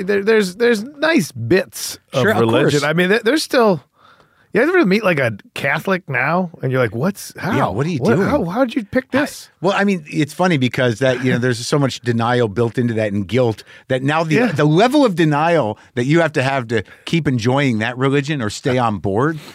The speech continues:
Speaker 1: Yeah.
Speaker 2: I mean, you really gotta like the tradition to overcome, you know,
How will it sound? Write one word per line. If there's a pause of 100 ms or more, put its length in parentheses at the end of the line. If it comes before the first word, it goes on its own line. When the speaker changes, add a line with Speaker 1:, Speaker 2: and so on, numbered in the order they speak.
(140)
Speaker 1:
Yeah.
Speaker 2:
I
mean,
you
really
gotta
like
the
tradition (220)
to
overcome, (200)
you
know,